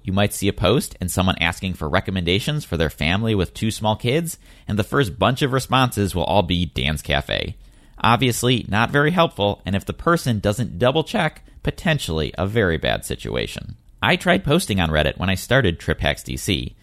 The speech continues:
but I quit pretty quickly because honestly, a lot of the advice for tourists over there wasn't good,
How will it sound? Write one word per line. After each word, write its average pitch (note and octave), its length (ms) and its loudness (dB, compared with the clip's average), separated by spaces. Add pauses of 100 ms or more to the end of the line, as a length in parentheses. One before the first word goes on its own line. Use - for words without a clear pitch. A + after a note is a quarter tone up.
(240)
but C3 180 4
I A#2+ 80 4
quit - 380 0
pretty D3+ 320 0
quickly D#2+ 360 0
because F#2 400 -2
honestly, D3 680 0
a E2+ 80 -4
lot B2+ 480 0
of B2+ 100 0
the B2 140 2
advice G2+ 420 2
for - 140 -6
tourists B2 400 0
over A#2 160 0
there A2 340 2 (300)
wasn't F#2 420 2
good, D2 320 0